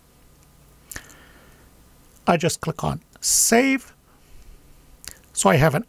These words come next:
array of item. And finally, for the response, instead of hello world, I just need to return the array that I created. So let me just clear this one. And variables, products is the variable that I have.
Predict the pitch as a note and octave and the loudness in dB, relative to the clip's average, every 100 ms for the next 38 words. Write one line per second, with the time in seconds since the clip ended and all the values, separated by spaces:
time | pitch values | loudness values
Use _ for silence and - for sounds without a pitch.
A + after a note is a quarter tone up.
0 | - D3 F3 G#3 A3 A3+ G#3+ C4+ - - | 0 2 4 4 6 4 4 0 -2 -16
1 | - - - - - B3+ B3+ A#3+ - A3 | -20 -20 -20 -20 -2 2 4 2 2 4
2 | G3 D3 C#3+ F#3 F#3+ D#3+ E3 C#3 - F3 | 4 4 0 0 -2 -2 -2 -2 0 2
3 | C4 B3 - - - - D#3+ F3 - A2+ | 4 4 2 -4 -4 0 2 2 2 2
4 | D3 C#3 D#3 A#3 A#3 A3 - - - - | 2 4 4 6 4 2 -6 -20 -20 0
5 | D#3+ D3+ D#3+ - D3 - C3+ C#3 C3+ - | 2 2 0 0 -2 0 0 0 -2 -2
6 | C#3 C#3+ F#3+ G#3+ G#3+ A3+ D#3 - - C#3+ | 0 2 4 6 6 6 4 -2 0 2
7 | C#3 C#3 D#3 C3 - C#3 - - E3 - | 4 2 2 0 0 0 -2 -4 -2 -4
8 | - - - C#3+ C3+ C#3 - - - D3 | -6 -6 -2 0 2 2 0 -2 -2 -2
9 | B2+ F#3 - A3 A3 G#3+ - - - - | 0 2 2 4 4 4 -2 -16 -20 -20
10 | - - - - _ - - D3+ D#3 D#3 | -20 -20 -20 -20 _ -8 -2 0 0 -2
11 | C3+ _ - - - _ - D3+ G3+ G3+ | -6 _ -20 -20 -20 _ -6 2 4 6
12 | F3+ F3+ F#3+ F#3 - - - - - _ | 4 4 2 2 -2 -6 -20 -20 -20 _
13 | - - F#3+ F3+ F#3 - - - - D#3 | -10 0 2 4 2 0 -2 -2 -4 -2
14 | D#3 C3 D#3+ D3+ D3+ D3 C#3+ D#3 - G3 | 0 2 4 4 2 0 0 0 4 2
15 | A#3+ | 2